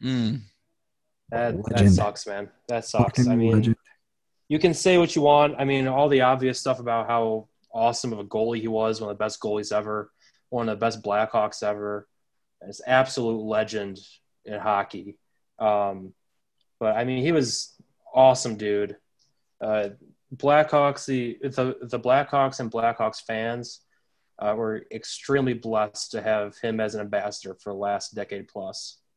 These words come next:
Speaker 2: Um, it was, it was at everything,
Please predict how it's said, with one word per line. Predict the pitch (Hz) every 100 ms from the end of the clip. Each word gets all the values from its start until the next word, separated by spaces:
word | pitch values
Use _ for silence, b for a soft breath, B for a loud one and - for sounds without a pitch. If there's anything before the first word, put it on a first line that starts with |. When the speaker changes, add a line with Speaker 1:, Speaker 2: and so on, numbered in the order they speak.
| _ _ _ _ -
Speaker 2:
Um, | 98 95 92 92 _ -
it |
was, | 110 135
it |
was | 123
at | 123
everything, | 117 131 139 135 139 135 131